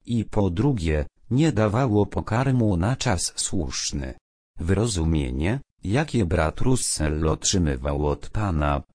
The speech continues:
to nie dlatego, że był prezydentem, ale że był tym sługą. A jeżeli mówił o towarzystwie, o strażnicy lub o tomach,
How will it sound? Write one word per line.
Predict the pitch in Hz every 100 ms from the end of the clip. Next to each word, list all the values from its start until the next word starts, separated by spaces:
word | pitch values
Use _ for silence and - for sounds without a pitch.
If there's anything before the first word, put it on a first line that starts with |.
| -
to | 123 147
nie | 143 98
dlatego, | 78 73 78 85 71 85 131 - -
że | 82 87
był | 85 107 101 85
prezydentem, | - 85 76 80 69 95 76 - - 60 57 - -
ale | 87 82 80
że | 76 90
był | 92 139 131
tym | - 123 107
sługą. | 92 - 110 82 67 67 64 - _ _ _ -
A | 90
jeżeli | 87 113 135 127 117
mówił | 113 107 92 78 73
o | 78
towarzystwie, | 80 76 101 104 76 - - 73 71 - _ -
o | 78
strażnicy | - - 95 92 113 143 147 - 117
lub | 85 78
o | 78
tomach, | - 135 131 82 65 - -